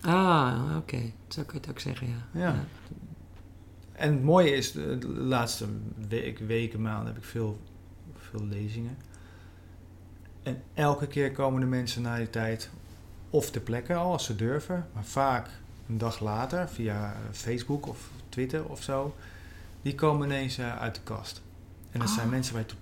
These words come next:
Speaker 2: totaal iets van verwacht. Het ging eigenlijk al vanaf het eerste moment dat ik een keer dit verhaal vertelde op de radio. Ehm, er zaten andere schrijvers ook in diezelfde uitzending. En ik dacht, "Nou ja,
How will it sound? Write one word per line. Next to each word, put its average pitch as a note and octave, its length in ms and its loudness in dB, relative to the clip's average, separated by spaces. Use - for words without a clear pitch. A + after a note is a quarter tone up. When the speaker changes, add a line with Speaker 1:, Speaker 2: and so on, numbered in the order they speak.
Speaker 2:
totaal - 280 -2
iets - 120 -6
van A2+ 140 -4
verwacht. G#2 240 -6
Het A2 120 -6
ging D3+ 200 0
eigenlijk E3 380 0
al D3 140 -2
vanaf C3+ 240 -2
het - 140 -10
eerste F3+ 360 0
moment D3 240 2
dat B2+ 100 -2
ik B2 140 -4
een A2 140 -10
keer B2+ 140 -2
dit B2 160 -2
verhaal A#2 260 0
vertelde A#2+ 360 -2
op - 120 -8
de A2 60 -2
radio. E3 580 0
Ehm, A2 320 0
er - 60 -6
zaten A2+ 340 -2
andere C3+ 320 -2
schrijvers D3 480 -2
ook C#3 120 -4
in C3+ 80 -4
diezelfde B2+ 360 -2
uitzending. C#3+ 580 -4
En G#2+ 140 -2
ik G#2 120 -2
dacht, F2+ 200 -4
"Nou F2+ 120 -6
ja, F2+ 180 -6